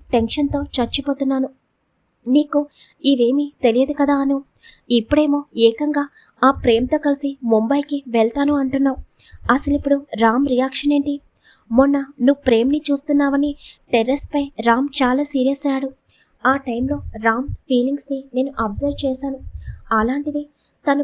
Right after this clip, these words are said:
ప్రేమ్తో నిన్ను ముంబైకి పంపిస్తాడా? కానీ నీకు ప్రేమంటే ఇష్టం అని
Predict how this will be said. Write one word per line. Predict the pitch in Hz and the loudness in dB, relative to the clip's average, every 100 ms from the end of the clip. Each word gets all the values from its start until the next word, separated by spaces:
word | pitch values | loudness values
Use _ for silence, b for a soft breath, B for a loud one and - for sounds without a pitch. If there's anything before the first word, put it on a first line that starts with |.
| 277 | -2
ప్రేమ్తో | 247 233 285 294 285 - | -2 0 -2 -4 -6 -4
నిన్ను | 262 277 | -2 0
ముంబైకి | 220 214 285 285 285 - | -2 -2 -2 -2 -6 -4
పంపిస్తాడా? | 226 220 277 - 285 285 277 _ _ _ _ _ - | -4 -2 0 0 -2 -6 -8 _ _ _ _ _ -4
కానీ | 285 294 | -2 0
నీకు | 285 - 277 - - | -2 -4 -8 -10 -2
ప్రేమంటే | 233 226 294 294 285 - | 0 0 -2 -4 -6 -4
ఇష్టం | 233 226 302 294 269 | -4 -4 -4 -4 -4
అని | 277 | -4